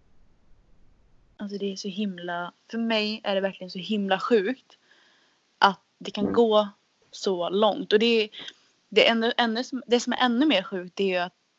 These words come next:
Speaker 1: det är så himla vanligt. Och för dig, du började när du var nio år, började du må dåligt.
Speaker 2: Ja.
Speaker 1: Nio år, det är verkligen, då är man ung. Men vad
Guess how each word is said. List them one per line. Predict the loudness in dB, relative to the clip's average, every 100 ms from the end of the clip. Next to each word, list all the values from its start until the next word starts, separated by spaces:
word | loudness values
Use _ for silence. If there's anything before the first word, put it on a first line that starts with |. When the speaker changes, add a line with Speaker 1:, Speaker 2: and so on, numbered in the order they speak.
| _ -2
Speaker 1:
det | -2
är |
så | -2 -8
himla | -4 -4 -2 0
vanligt. | 2 2 2 2 0 -4 -18 -20 _ _ _ _ _ _ _ _ _ _ _ _
Och | 4 6 4 0 _ -20 -8
för | -4
dig, | 6 6 6 2 -4
du | -4
började | 2 2 2
när | -4
du | -4
var | 0
nio | 2 2 2 2
år, | 2 0 0 -2
började | -2 -2 -2 -4
du | -6 -6
må | -6 -8
dåligt. | -6 -6 -6 -10 -20 -20 _ _ _ 2
Speaker 2:
Ja. | 4
Speaker 1:
Nio | 6 4 4 4 4 2 0
år, | 2 2
det | 4 2 0
är | 0
verkligen, | -4 -4 -10 -10 -12 -18 _
då | -12 -2 2
är | 2
man | -2 -8 -12 _ -6
ung. | -4 -4 -6 -12 -16 _ _ _ -20 -20 -20 _ -4
Men | -4 -4 -10 -20 _ _ -8
vad | 4 6 6 2